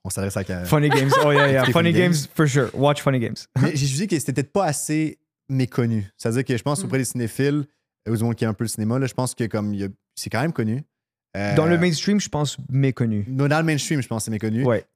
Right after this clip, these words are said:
Speaker 1: Mais je pense qu'il y a quand même de quoi aimer dans le mainstream. Dans, genre, je pense qu'il y a de quoi aimer pour tout le monde dans ce
Speaker 2: Oh
Speaker 1: film-là.
Speaker 2: yeah, for sure.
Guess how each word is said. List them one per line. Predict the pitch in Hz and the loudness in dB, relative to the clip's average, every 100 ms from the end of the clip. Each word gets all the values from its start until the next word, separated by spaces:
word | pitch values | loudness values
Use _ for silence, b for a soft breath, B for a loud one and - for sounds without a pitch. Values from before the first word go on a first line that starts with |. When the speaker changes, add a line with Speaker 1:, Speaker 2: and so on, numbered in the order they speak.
| _ | _
Speaker 1:
Mais | 117 113 | -4 -2
je | 107 | 0
pense | 147 | -2
qu'il | 131 117 123 131 127 131 | 0 -2 -2 -6 -8 -2
y | 127 | 0
a | |
quand | 131 | 2
même | 147 | 2
de | 127 | 0
quoi | 131 117 | 0 0
aimer | 117 | 0
dans | 110 | 0
le | 107 | -2
mainstream. | 104 - 117 | -4 -6 -6
Dans, | 104 104 | -4 -2
genre, | 101 95 | -2 -4
je | - | -4
pense | 117 | -6
qu'il | 104 | -4
y | 101 | -6
a | 98 | -6
de | 104 | -4
quoi | 117 | -2
aimer | 113 | -2
pour | 113 98 | -4 -8
tout | 104 | -6
le | |
monde | 98 127 | -4 -4
dans | 110 | -2
ce | |
Speaker 2:
Oh | 156 | 2
Speaker 1:
film-là. | 147 | 2
Speaker 2:
yeah, | 135 | 2
for | 123 | -2
sure. | 110 104 | -4 -4